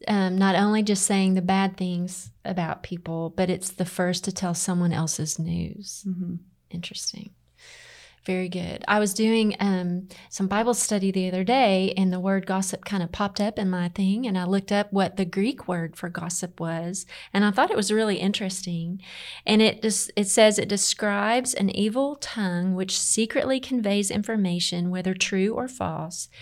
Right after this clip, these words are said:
Speaker 1: and it's detrimental to the character or welfare of others."
Speaker 2: Mm.
Speaker 1: And I just thought that was really interesting.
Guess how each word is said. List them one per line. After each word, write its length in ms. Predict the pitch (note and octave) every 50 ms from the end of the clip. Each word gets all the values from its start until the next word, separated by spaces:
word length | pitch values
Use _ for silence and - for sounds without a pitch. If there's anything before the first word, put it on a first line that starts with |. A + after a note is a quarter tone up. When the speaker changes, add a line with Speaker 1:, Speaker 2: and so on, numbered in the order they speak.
| - - - - - - -
Speaker 1:
and 140 | G3 F#3+ F#3+
it's 180 | - F#3+ F#3 -
detrimental 720 | - G3 F#3 F3+ - - G#3+ G3+ G3 G3+ G#3 G#3 A3 A3
to 160 | G#3+ - -
the 80 | - F#3
character 580 | F#3+ - - F#3+ F#3 F#3 F#3 F#3 - G3 F#3 -
or 160 | F3 F3+ F3
welfare 640 | E3+ F3 E3+ E3+ E3+ E3+ - F3 F3 E3+ E3+ E3+ E3+ -
of 140 | E3 E3 -
others." 640 | - - F3 F3 - - - A3 A#3 - - - G3
Speaker 2:
Mm. 280 | F3+ F3 F3 F3 F3 F3 - - _ _ -
Speaker 1:
And 100 | F#3+ G3
I 60 | G3
just 140 | G3 G3 -
thought 140 | G#3+ G3 G3
that 140 | F#3+ -
was 200 | - F#3+ - -
really 180 | F#3+ F3+ E3+ E3+
interesting. 680 | - E3+ E3+ F3 F3+ E3+ - - - F3 F#3 G3+ G#3